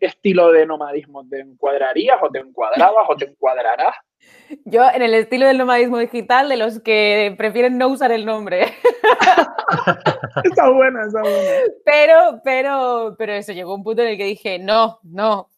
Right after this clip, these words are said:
Speaker 2: quiero reclamarlo, quiero reclamarlo como mío porque también es mío". Eh, pero sí, hasta ahora básicamente he sido un poco de las de no usar el nombre.
Speaker 1: Qué grande.
Speaker 2: Que somos muchos, ¿eh? O sea, hay muchísima gente que vive trabajando y viajando que escucha Nómada Digital y dice, "Uf,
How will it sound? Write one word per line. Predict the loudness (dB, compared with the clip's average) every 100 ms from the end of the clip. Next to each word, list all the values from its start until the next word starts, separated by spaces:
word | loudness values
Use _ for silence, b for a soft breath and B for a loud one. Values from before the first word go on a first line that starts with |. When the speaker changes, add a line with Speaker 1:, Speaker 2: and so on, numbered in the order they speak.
| _
Speaker 2:
quiero | -6
reclamarlo, | -4 -2 -2 0 -4 -4 -8
quiero | -8
reclamarlo | -8 -6 -4 -2 -2 -4
como | -4 -6
mío | -4 -4
porque | -4 -4
también | -4 -4 -6
es | -8 -10
mío". | -10 -10 -12 -10
Eh, | -8 -4 -2 0 -2 -6
pero | -6 -4 -4
sí, | -4
hasta | -4 0 2
ahora | 4 2
básicamente | 0 -2 -4 -4 -6
he | -6
sido | -2 0 2 0
un | -4 -6
poco | -4 -2
de | -2
las | -4 -6
de |
no | -10
usar | -10 -8
el | -10 -10
nombre. | -20 -20 -20 _ _ b b b _ _ _ _ _ _ _ _ _ _ _ _ _
Speaker 1:
Qué | -6 -6
grande. | -6 -10 -14 -16 -4
Speaker 2:
Que | -2
somos | 4 4 4
muchos, | 4 2 0 -4 -2
¿eh? | -2
O | -2
sea, | -4
hay | -2
muchísima | -2 -4 -6 -4 -2 -2
gente | -4 -6
que | -6 -4
vive | -2
trabajando | 0 0 0 -2 -4
y | -4
viajando | -4 -2 -2 0 -2 -2
que | -6
escucha | -4 -8 -2 -2
Nómada | 0 0
Digital | 0 0 0
y | 0
dice, | -6 -6 0
"Uf, | 0 -2 B